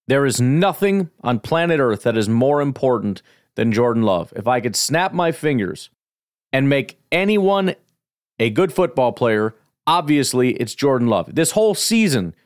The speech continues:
could go straight to hell. We can get the number one pick, but if somehow we get the number one pick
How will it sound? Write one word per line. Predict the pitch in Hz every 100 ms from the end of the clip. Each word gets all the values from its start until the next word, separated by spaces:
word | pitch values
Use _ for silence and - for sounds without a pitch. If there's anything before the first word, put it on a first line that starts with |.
| _ -
could | 151
go | 175
straight | 160 - 196 196 -
to | 185 170
hell. | 165 160 82 - _
We | 147 170
can | 180
get | 185
the | 170
number | 160 190 185 185
one | 180 170
pick, | - 160 120
but | 117
if | 123
somehow | - 180 180 185
we | 165
get | 151
the | -
number | 147 160 156
one | 151 135
pick | 127 107